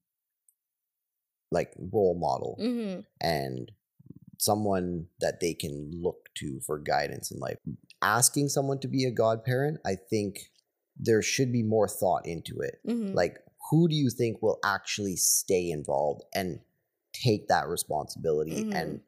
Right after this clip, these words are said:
Speaker 1: actually raise them as if they're their own child?
Speaker 2: Yes.
Speaker 1: I think that is the main question you need to ask yourself.
Speaker 2: Mm-hmm.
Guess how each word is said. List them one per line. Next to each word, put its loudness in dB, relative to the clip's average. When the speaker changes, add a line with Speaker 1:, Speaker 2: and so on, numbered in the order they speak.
Speaker 1:
actually -4
raise 2
them 2
as 2
if -4
they're 2
their -2
own -4
child? -4
Speaker 2:
Yes. -2
Speaker 1:
I 2
think 2
that 4
is -2
the -2
main -4
question -4
you -6
need -8
to 0
ask -2
yourself. -6
Speaker 2:
Mm-hmm. -4